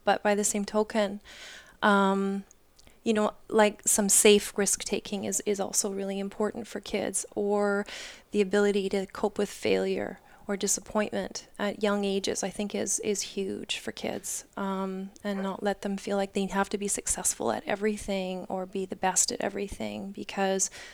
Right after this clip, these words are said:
that will set them up for, for greater disappointment when they get older, because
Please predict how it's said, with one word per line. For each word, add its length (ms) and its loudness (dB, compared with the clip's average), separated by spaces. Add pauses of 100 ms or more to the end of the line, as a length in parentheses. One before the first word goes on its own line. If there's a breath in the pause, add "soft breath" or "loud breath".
(100)
that 140 2
will 120 2
set 260 4
them 180 2
up 200 0
for, 420 -2
for 220 -6
greater 320 0
disappointment 640 -6
when 140 -8
they 100 -6
get 160 -8
older, 460 -6 (380 soft breath)
because 340 2